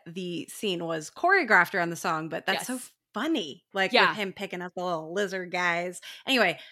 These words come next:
Speaker 1: well, we haven't, w-, we haven't gotten there yet.
Speaker 2: <laughs> We'll, we're getting there soon.
Speaker 1: We'll get there.
Speaker 2: Uh, so k-, kind of few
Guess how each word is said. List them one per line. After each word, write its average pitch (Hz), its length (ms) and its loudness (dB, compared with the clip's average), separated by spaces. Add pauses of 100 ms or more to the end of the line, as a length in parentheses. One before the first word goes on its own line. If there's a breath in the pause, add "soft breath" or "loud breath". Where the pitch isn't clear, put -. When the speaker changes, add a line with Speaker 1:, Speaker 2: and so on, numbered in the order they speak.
(340 loud breath)
Speaker 1:
well, 226 260 0
we 240 100 2
haven't, 233 280 4
w-, 202 180 -12 (140)
we 220 100 2
haven't 202 160 0
gotten 165 240 2
there 151 160 -2
yet. - 180 -8 (100)
Speaker 2:
<laughs> 277 120 -6 (180)
We'll, 254 320 -4
we're 240 120 0
getting 254 220 2
there 233 140 0
soon. 165 300 -6
Speaker 1:
We'll 277 140 4
get 240 160 4
there. 190 180 -6 (320 loud breath)
Speaker 2:
Uh, 262 240 12
so 294 260 -2
k-, - 380 -20 (100)
kind 302 260 4
of 302 180 0 (280)
few 269 520 0